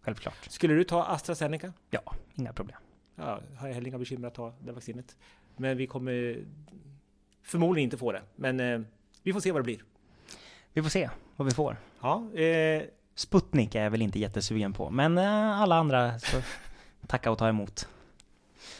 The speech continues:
Speaker 2: Ja, det här var, eh, vårt, eh, aprilavsnitt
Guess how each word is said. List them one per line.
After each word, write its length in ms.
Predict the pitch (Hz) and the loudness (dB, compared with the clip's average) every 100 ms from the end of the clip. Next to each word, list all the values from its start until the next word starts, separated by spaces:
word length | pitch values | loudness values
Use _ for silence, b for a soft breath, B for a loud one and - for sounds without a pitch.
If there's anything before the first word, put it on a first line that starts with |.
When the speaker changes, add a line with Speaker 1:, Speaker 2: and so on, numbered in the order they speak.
| B B - B B B B B B B B | B B -20 B B B B B B B B
Speaker 2:
Ja, 480 | - 143 269 156 - - | -2 6 8 8 4 2
det 120 | 170 | 2
här 200 | 180 233 | 4 2
var, 500 | 233 208 180 170 160 160 | 4 6 6 4 -2 -2
eh, 140 | 165 151 | -2 -2
vårt, 440 | 151 151 151 - | -2 -4 -4 -14
eh, 60 | - - - 208 - 110 - | -14 -14 -18 -18 -16 -16 -14
aprilavsnitt 960 | - - 220 165 107 - 254 - - - | -8 -6 -4 -4 -4 -6 -8 -8 -18 -20